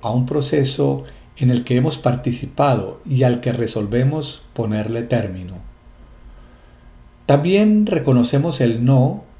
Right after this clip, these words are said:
cuando alguien dice, "Esto no es aceptable para mí",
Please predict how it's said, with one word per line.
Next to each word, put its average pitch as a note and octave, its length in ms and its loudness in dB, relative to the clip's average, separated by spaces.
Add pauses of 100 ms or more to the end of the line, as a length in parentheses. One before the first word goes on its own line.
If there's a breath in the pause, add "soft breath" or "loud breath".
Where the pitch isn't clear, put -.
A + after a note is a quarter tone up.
(600)
cuando A#2+ 320 4
alguien C3 320 4
dice, C3+ 520 2 (920)
"Esto D3+ 300 0
no D3+ 180 2
es C#3 120 0
aceptable B2 640 0
para F#2+ 220 -8
mí", F2+ 220 -10